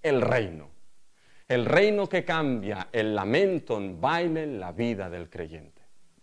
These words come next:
Y ese reino, mis hermanos, ¿cuál es y cómo cambia ese lamento en baile? Porque el lamento nos apunta al reino de nuestro Señor Jesucristo.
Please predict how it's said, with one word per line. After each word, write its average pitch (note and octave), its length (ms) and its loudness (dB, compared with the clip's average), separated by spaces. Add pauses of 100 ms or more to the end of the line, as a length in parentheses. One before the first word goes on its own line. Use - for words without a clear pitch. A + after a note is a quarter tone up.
(380)
Y D#3 80 8
ese D#3+ 180 10
reino, D#3 320 8
mis C#3 180 2
hermanos, A#2+ 640 2 (240)
¿cuál E3 240 10
es - 260 0
y D3 80 -2
cómo F3 320 4
cambia E3 300 2
ese C#3 160 -4
lamento D3 360 2
en C#3+ 120 2
baile? D3 320 4
Porque A#2 280 2
el A2+ 40 6
lamento D#3+ 480 2
nos C#3+ 180 -2
apunta D#3+ 540 4
al G2+ 120 2
reino A3 760 2 (280)
de - 100 -8
nuestro C3 760 0 (140)
Señor F#2 540 -6 (320)
Jesucristo. - 600 -10